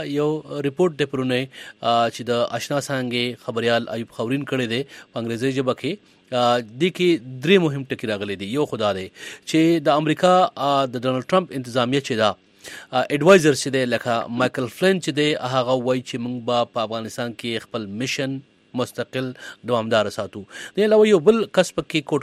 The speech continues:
کړی شوی دی، هغه دی د امریکا د دفاع وزیر جیم میټس. هغه هم ویلي دی چې دی په افغانستان کې غواړي چې خپل سټریټیجیک ریلیشنشپ چې دی، یعنی سټریټیجیکي تعلقات د افغانستان د چارواکو سره دوامدار وساتي. دریم کس پکې مهم دی، د افغانستان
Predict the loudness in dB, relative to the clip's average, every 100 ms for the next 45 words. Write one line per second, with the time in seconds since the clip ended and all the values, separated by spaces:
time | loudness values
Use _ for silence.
0 | -2 -4 -2 -2 0 0 0 0 0 0
1 | 0 -2 -12 _ -6 -2 0 0 0 0
2 | 0 -2 0 2 2 2 2 0 -2 -2
3 | -2 2 0 0 -2 -6 -16 -8 0 4
4 | 6 6 4 4 2 -4 -2 -2 0 0
5 | -2 -4 -4 -4 -4 -2 0 0 -4 -8
6 | -10 -8 -8 -4 -4 -6 -6 -6 -6 -8
7 | -4 -4 -4 -6 -8 -12 -16 -8 -6 -4
8 | -4 -4 -4 -6 0 2 2 2 2 2
9 | 0 -2 -4 -6 -6 -6 -4 -4 -4 -6
10 | -8 -8 -12 _ -4 -4 0 -2 -2 -6
11 | -10 -10 -16 -4 4 6 6 0 -2 -8
12 | -6 -6 -4 -2 -4 -4 -16 -4 -4 0
13 | -2 0 -2